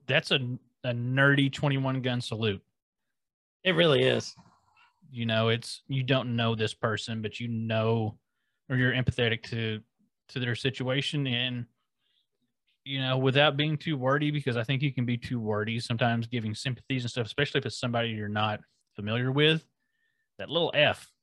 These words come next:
Speaker 1: in the chat, that goes a long way, man. That, that, that's something I've seen. You know, you, you see it used ironically and funny. You know, somebody does something dumb in a game and they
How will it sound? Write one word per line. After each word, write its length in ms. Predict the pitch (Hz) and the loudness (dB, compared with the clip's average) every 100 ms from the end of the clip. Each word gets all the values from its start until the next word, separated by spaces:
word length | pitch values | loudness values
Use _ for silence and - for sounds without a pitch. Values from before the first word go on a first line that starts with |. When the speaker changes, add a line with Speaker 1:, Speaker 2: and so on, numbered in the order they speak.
| _ _ _ - | _ _ _ -14
Speaker 1:
in 140 | 110 | -10
the 80 | 104 | -8
chat, 420 | - 127 107 85 - _ _ _ _ _ _ _ _ _ _ _ _ _ _ _ _ _ _ _ 127 | -4 0 0 -2 -14 _ _ _ _ _ _ _ _ _ _ _ _ _ _ _ _ _ _ _ -2
that 220 | 131 131 | -2 -2
goes 240 | - 160 | -2 -2
a 40 | 123 | -2
long 300 | 117 117 110 | -2 -2 -2
way, 220 | 107 143 101 | 0 0 0
man. 260 | 104 123 | -4 -6
That, 200 | 120 147 - 151 123 | -2 -2 -4 -8 0
that, 320 | 135 180 - _ _ - | 2 2 -2 _ _ -4
that's 180 | 151 - | -4 -2
something 260 | 160 143 | -4 0
I've 120 | 135 - | -2 -2
seen. 340 | - 143 139 | -8 -6 -4
You 80 | 143 | -4
know, 100 | 143 _ | -4 _
you, 160 | 202 196 - | -10 -10 -6
you 140 | 202 | -4
see 180 | 196 285 | -2 -2
it 60 | 170 | -2
used 280 | 160 147 | 2 4
ironically 580 | 131 117 135 151 147 160 | 4 4 2 2 0 -2
and 140 | 123 117 | -2 -2
funny. 280 | 135 135 | 0 0
You 100 | 135 | 0
know, 160 | 131 123 | 0 0
somebody 260 | 123 123 120 | 0 -2 -2
does 180 | 120 - | -2 -4
something 340 | 120 117 113 - _ _ _ _ _ _ - | -10 -6 -8 -8 _ _ _ _ _ _ -4
dumb 220 | 127 135 | 2 4
in 60 | 131 | 4
a 40 | |
game 460 | 120 127 127 127 127 | 2 0 0 0 0
and 160 | 120 117 | 0 0
they 380 | 127 123 123 | 0 0 -2